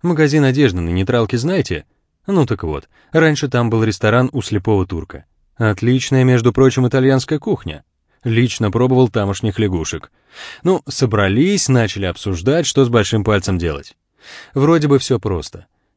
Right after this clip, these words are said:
Поделить поровну и дело с концом. Да не тут-то было. К примеру, белые псы всю жизнь держались от кольца до улицы Веселого Трупа и контролировали шлюх. А Теплые Лапки примыкал к району Желтых Драконов. И как быть?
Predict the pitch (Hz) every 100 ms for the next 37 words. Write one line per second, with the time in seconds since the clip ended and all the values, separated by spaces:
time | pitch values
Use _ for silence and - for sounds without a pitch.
0 | _ 165 156 165 139 - 185 190 170 170
1 | - 156 120 127 135 117 - 101 90 87
2 | 71 _ _ _ _ _ - 95 117 156
3 | 160 135 123 117 92 110 95 87 76 67
4 | _ _ _ _ - 107 104 123 123 -
5 | - - 117 120 110 104 - 139 165 -
6 | 107 107 143 123 120 110 143 123 127 -
7 | 117 - 151 127 135 139 143 139 - 165
8 | 185 185 214 156 85 - - - 202 175
9 | 135 127 120 113 104 90 - 82 - _
10 | _ _ 110 90 107 95 90 87 139 -
11 | 82 - - - 143 127 143 135 113 107
12 | 120 110 82 104 110 95 87 95 - 156
13 | 98 - _ _ _ _ _ 123 - 117
14 | 98 120 -